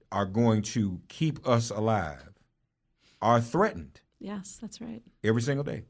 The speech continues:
Speaker 2: Yeah, I mean, our Mother Earth, the soil that, where the, the food is grown that, that feeds us, you
Speaker 1: Amen.
Speaker 2: know, the air that we rely on, the water that we're poisoning,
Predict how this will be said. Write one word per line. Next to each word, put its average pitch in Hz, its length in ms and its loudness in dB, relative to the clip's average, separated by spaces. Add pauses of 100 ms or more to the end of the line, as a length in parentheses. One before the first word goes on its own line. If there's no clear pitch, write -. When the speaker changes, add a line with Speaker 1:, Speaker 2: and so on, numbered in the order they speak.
Speaker 2:
Yeah, 247 400 -2
I 185 100 -2
mean, 170 340 -6 (260)
our 165 120 -8
Mother 170 280 -4
Earth, 226 440 -4 (800)
the 175 100 -8
soil 175 500 0
that, 170 240 -2 (220)
where 175 240 0
the, 165 300 -2
the 170 160 -4
food 196 380 0
is 165 140 -2
grown 175 480 0
that, 175 160 -6 (120)
that 160 260 -8
feeds 208 340 -8
us, 220 460 -4
you 196 120 -2
Speaker 1:
Amen. 190 100 0
Speaker 2:
know, 160 100 -2
the 156 240 -8
air 185 220 2
that 190 140 -2
we 196 140 0
rely 185 320 0
on, 190 180 0
the 170 100 -4
water 175 720 2 (520)
that 175 120 -4
we're 185 140 -6
poisoning, 196 760 -6